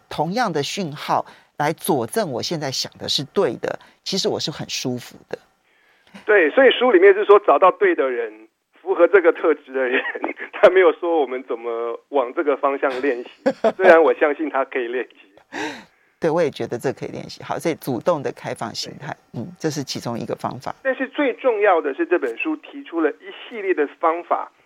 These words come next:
Speaker 2: 他们称之为决策保健。
Speaker 1: 嗯。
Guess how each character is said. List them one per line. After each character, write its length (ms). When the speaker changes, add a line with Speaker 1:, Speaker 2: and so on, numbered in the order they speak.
Speaker 2:
他 120
们 160
称 280
之 100
为 340
决 160
策 160
保 260
健。 160
Speaker 1:
嗯。 280